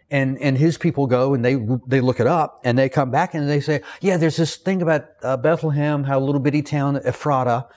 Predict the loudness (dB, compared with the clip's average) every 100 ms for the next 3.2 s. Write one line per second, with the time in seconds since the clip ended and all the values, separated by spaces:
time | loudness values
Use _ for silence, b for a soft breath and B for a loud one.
0 | B B -6 -2 -2 -4 -4 -4 -4 -6
1 | -4 -4 -4 -6 -6 -8 -8 -8 -6 -4
2 | -2 0 0 0 -4 -4 -6 -6 -4 -4
3 | -6 -16